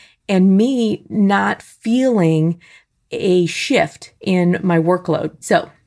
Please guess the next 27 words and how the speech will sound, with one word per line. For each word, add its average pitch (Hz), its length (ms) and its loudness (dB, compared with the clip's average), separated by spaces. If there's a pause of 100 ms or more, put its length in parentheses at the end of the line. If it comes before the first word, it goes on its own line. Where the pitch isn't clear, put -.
(320)
eight 208 160 0
years 254 280 -2
was 269 160 0
the - 80 -4
goal. 220 420 0 (400)
By 160 120 -4
twenty 202 380 -2
twenty-four 240 920 0 (260)
tax - 300 -4
season, 160 540 0
in 196 180 0
some 277 680 0
way, 294 240 2
shape, 269 300 -4
or 285 60 0
form, 190 480 0 (400)
I 190 220 2
needed 196 280 0
to 185 60 -2
be 190 100 -2
done 160 440 0 (120)
with 175 280 -4
that 156 480 -4
very 175 400 0
stressful 175 840 -4 (520)
yet 160 380 -2
profitable 233 760 -4